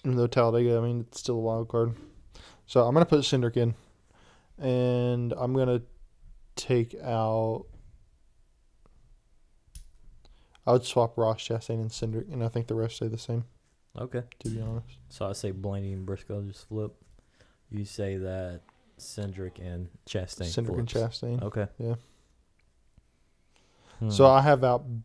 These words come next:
Speaker 1: Briscoe, Bowman, Suarez, Chastain.
Speaker 2: All right. We'll probably get this shit completely wrong again.
Speaker 1: Probably. Yeah, I was fucking,
Speaker 2: We were
Speaker 1: I got
Speaker 2: both
Speaker 1: one right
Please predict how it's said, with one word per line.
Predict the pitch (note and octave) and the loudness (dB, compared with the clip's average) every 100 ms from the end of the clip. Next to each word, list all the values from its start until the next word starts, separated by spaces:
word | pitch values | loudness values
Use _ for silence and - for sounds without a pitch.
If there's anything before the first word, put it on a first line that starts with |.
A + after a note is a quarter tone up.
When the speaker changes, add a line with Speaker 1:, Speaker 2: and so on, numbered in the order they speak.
| _ - | _ 4
Speaker 1:
Briscoe, | C3+ - B2+ B2 | 4 4 0 2
Bowman, | A2+ B2 A#2+ A#2+ | 2 0 0 -2
Suarez, | A#2 - A#2 A2+ A2+ A2+ - | -6 -6 -4 -2 -2 -6 -14
Chastain. | - A#2 A2+ - B2 B2 - - - - - - _ _ - - - - | -10 -8 -8 -10 -8 -8 -14 -20 -20 -20 -20 -20 _ _ -18 -18 -18 -14
Speaker 2:
All | E2+ | -12
right. | E2+ - _ _ - _ _ - - - _ _ _ - - | -12 -14 _ _ -20 _ _ -20 -20 -20 _ _ _ -20 -16
We'll | F#2+ | -10
probably | A2 F#2+ | -8 -8
get | F#2 - | -10 -12
this | G2+ - - _ _ | -16 -16 -20 _ _
shit | - - - _ - | -16 -14 -14 _ -18
completely | - G#2+ G#2 F#2 G2 | -12 -8 -8 -8 -6
wrong | G2+ G2 | -6 -6
again. | G2+ G2+ G#2 G2+ - - _ _ | -6 -6 -6 -6 -14 -20 _ _
Speaker 1:
Probably. | - A2+ A2+ A2+ A#2 - | -2 0 2 0 -2 2
Yeah, | B2+ | 6
I | C#3 | 8
was | C#3 B2 - | 8 4 -4
fucking, | - C3 B2 B2 A#2+ A#2 - A#2 | 2 2 2 -2 -4 -6 -8 -2
Speaker 2:
We | B2+ | 2
were | G2 | 8
Speaker 1:
I | D3 | 10
got | C#3+ | 10
Speaker 2:
both | B2+ | 8
Speaker 1:
one | B2+ B2+ | 4 4
right | A#2+ A#2+ A#2 | 2 0 0